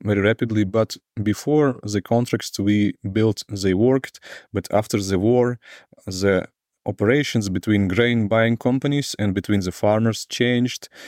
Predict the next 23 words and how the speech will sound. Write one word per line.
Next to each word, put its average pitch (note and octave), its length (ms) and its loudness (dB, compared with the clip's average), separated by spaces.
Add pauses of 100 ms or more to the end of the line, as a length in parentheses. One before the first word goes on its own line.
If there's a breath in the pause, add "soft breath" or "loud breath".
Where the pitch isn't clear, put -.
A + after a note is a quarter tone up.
(100)
So G2 420 0
if G2+ 200 0
before A#2 560 0 (320 loud breath)
they G#2 180 2
were G2 140 0 (160)
obli-, A2+ 260 0 (160)
o-, G#2 240 -2
obliged B2 680 0
to A#2+ 100 -4
bring A#2+ 240 0
the G#2+ 120 -2
grain A2+ 440 2
to G#2 100 -4
the G2+ 140 -2
grain A#2 380 -2
buyer, F#3+ 360 -2 (220 loud breath)
if G#2 160 -2
they G#2+ 100 2
did G#2 160 -4
not, A#2 220 2
they G#2 180 0
were G2 180 2
fined. C3+ 560 0